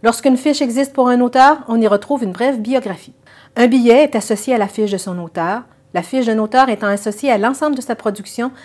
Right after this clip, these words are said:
ainsi qu'à son profil dans une autre base de données connexe appelée Crunchbase. Au-delà de ces observations qui indiquent qu'une base de données se cache derrière TechCrunch,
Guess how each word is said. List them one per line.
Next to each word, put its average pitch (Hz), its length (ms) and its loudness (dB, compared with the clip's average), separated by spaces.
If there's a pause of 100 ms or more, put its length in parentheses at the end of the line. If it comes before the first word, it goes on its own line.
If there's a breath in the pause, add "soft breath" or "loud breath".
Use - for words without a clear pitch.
(180 loud breath)
ainsi 254 200 -2
qu'à 311 120 0
son 269 160 0
profil 262 340 0
dans 240 120 0
une 202 200 -4
autre 302 220 -2
base 240 220 4
de 208 80 -6
données 208 240 0
connexe 185 480 -10 (200 soft breath)
appelée 262 320 -4
Crunchbase. - 720 -6 (1120 soft breath)
Au-delà 277 340 4
de 359 40 -14
ces 302 200 2
observations 269 580 2
qui 262 220 0
indiquent 240 280 -2
qu'une 185 140 -4
base 226 200 2
de 240 80 0
données 220 280 0
se 220 100 -8
cache 202 300 -6
derrière 180 400 -6
TechCrunch, 220 680 -6